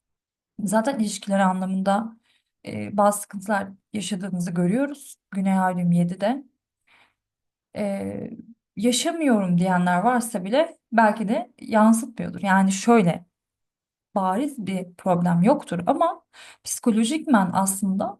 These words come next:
şu anda içinde bulunduğu ilişkide aradığını bulamıyor olabilir.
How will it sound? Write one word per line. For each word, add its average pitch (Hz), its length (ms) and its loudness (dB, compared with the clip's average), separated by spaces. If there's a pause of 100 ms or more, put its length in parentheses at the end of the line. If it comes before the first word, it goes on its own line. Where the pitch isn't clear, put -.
şu - 200 0
anda 247 260 4
içinde 233 380 0
bulunduğu 226 400 4
ilişkide 202 760 -4 (920)
aradığını 233 520 2
bulamıyor 185 480 -2
olabilir. 175 520 -10